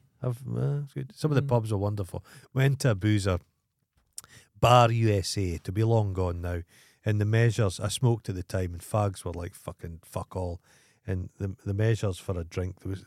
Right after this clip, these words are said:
Speaker 1: there was none of this measures. It was all hand pours.
Speaker 2: Yeah.
Speaker 1: And it, the guy's D J, and I'm like,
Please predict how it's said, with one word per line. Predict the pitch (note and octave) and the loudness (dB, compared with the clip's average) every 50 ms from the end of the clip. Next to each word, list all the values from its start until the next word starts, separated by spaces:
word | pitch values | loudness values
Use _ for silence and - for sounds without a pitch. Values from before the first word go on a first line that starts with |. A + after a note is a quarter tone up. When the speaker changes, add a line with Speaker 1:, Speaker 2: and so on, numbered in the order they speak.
| _ _ _ | _ _ _
Speaker 1:
there | - A2+ | -6 -4
was | A2 A2 A2 - | -4 -4 -2 -2
none | C#3+ C3+ A2+ G#2 | -2 0 0 0
of | G2 | -2
this | F2+ F#2 F2+ - - | -4 -4 -6 -6 -4
measures. | F#2+ F#2+ F#2+ F2 G2 F#2 E2+ - | -4 -2 -2 -2 -2 -4 -4 -6
It | |
was | F2+ F#2 G2 | -8 -6 -4
all | A2+ G#2+ G2 F2 F2+ | -4 -4 -2 -2 -4
hand | G2 F#2+ F2+ F2+ - | -4 -4 -4 -6 -8
pours. | - - F#2 F#2 F2+ - - - _ _ _ _ _ _ _ - | -10 -10 -8 -8 -10 -10 -12 -18 _ _ _ _ _ _ _ 0
Speaker 2:
Yeah. | A2 G#2+ G2+ F#2+ F#2 F2+ G2 - | 2 2 2 2 0 0 0 0
Speaker 1:
And | A2+ A2+ A#2+ | 2 2 0
it, | - _ _ _ _ _ _ _ _ _ _ | -2 _ _ _ _ _ _ _ _ _ _
the | - | -6
guy's | F3 A3 A#3+ B3+ A#3+ - | -2 2 2 2 2 0
D | - - - C#3 F#3 | -2 -2 -2 -2 -2
J, | - - - A#2 G2+ | -2 -2 -2 0 0
and | F#2+ G2+ G#2+ A#2+ | 0 0 0 0
I'm | C3+ C3 B2+ C3 | 0 0 0 0
like, | B2 A2+ | -2 -4